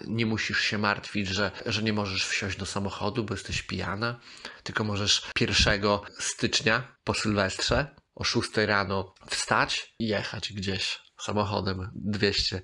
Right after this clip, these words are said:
kilometrów na przykład. <laughs> I na legalu, nie, nie musisz się bać.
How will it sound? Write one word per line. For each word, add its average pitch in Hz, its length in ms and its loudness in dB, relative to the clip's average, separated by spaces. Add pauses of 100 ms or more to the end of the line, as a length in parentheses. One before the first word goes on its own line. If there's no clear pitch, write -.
(400)
kilometrów 101 680 0 (320)
na 95 100 -4
przykład. - 540 -2 (880)
<laughs> - 960 0
I 107 300 0
na 117 200 4
legalu, 127 560 6
nie, 104 220 2
nie 113 100 4
musisz 113 320 2
się - 180 2
bać. - 540 0